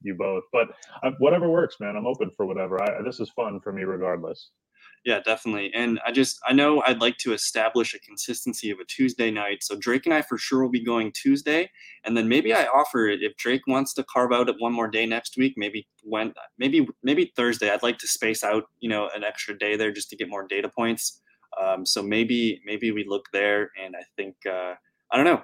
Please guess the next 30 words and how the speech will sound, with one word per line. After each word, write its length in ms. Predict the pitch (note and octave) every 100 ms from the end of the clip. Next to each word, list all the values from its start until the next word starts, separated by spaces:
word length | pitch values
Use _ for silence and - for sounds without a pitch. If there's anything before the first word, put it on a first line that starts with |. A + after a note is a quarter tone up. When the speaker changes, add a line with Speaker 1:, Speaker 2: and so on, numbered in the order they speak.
| -
Speaker 2:
just 180 | A2
try 140 | - B2
to 60 | B2
get 160 | A#2+
some 100 | B2+
consistent 500 | A2 A2+ - A#2 A2
nights 220 | G#2 G#2
there. 140 | - G#2
But 160 | F#2
Tuesday 260 | - F3 D#3+
nights 240 | C3+ B2+
for 140 | - A2
sure, 380 | - C#3 C3+ B2
we'll 120 | A2
probably 260 | A#2+ A2+
be 120 | A2 A2
going 200 | A2+ G#2+
live 220 | G2+ G#2+
around 240 | G#2+ G2+
seven 320 | - G#2+ G#2
thirty 240 | G2 G#2 G#2+
for 140 | A2
the 60 | G#2+
most 280 | G#2+ G2+ -
part, 300 | G#2 G2 -
P 120 | G#2
M 120 | G2+
Central 320 | - G2+ G#2
Time 240 | - G2+ G2+
there. 260 | G2+ G2